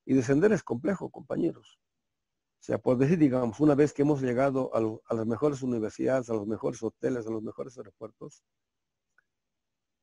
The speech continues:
descender al, al, a las, qué sé yo, a las normales rurales, o a los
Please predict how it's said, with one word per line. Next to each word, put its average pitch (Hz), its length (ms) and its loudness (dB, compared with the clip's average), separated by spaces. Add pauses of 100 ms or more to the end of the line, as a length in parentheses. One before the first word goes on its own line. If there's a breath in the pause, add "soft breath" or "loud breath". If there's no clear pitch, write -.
(1900)
descender 135 640 4
al, 131 320 2
al, 107 340 -6 (100)
a 110 140 -6
las, - 640 -12 (1800)
qué 131 140 0
sé 127 140 -6
yo, 120 100 0
a 120 60 4
las 123 180 0
normales 139 680 4
rurales, 147 760 4 (440)
o 120 80 -4
a - 20 0
los 123 180 -2